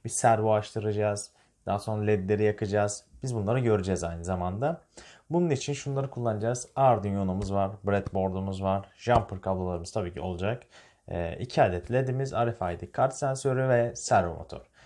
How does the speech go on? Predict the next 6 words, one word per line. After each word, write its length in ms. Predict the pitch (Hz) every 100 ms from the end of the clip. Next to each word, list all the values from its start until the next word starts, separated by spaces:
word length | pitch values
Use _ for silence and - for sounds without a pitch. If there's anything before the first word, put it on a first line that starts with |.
| - - _
Bunu 220 | 170 196 180
aslında 580 | 175 - 135 160 170 _ -
sitelerde 680 | - - 185 143 120 143
kullanılan 640 | 143 127 101 87 90 113 131 _
mantık 420 | 135 104 - -
gibi. 180 | - 87